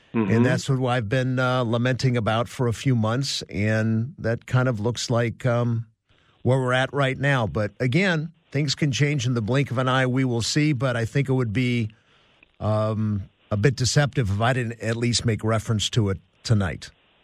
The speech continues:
Speaker 1: Yeah, well, I really appreciate that. And, you know, I don't know what's going on, and I don't need to know, but I just know what you're giving out. This is so important, especially at this time.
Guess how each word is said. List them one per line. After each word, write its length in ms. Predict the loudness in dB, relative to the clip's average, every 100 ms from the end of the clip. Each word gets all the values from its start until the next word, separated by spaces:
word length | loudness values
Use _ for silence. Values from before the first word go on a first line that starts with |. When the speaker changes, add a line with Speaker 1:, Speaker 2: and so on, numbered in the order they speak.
| 2
Speaker 1:
Yeah, 180 | 4
well, 200 | 4 4
I 100 | 4 2
really 320 | 2 0 0
appreciate 580 | 0 -2 -2 0 0 2
that. 280 | 2 0 -4 -12 -4
And, 260 | -2 0
you 60 | 0
know, 200 | 2 0 -2
I 120 | 0
don't 180 | 2 4
know 100 | 4
what's 160 | 2 0
going 260 | -2 0
on, 280 | 0 2 2
and 100 | 2
I 120 | 2
don't 180 | 2 2
need 180 | 0 -2
to 100 | -2
know, 320 | 0 2 2 -2 -8 -18 -6
but 160 | -2 2
I 100 | 2
just 260 | 2 0 2
know 180 | 2
what 320 | 2 2 0 2
you're 160 | 0
giving 360 | 0 0 0 0
out. 440 | 0 0 -2 -4 -8 -16 _ _
This 180 | 0 0 0
is 80 | -8 -12 0
so 220 | 2 4
important, 580 | 2 -2 -2 -2 -2 -6 -6
especially 460 | -2 -2 0 2
at 120 | 4
this 120 | 2 0 -2
time. 420 | -2 0 -2 -8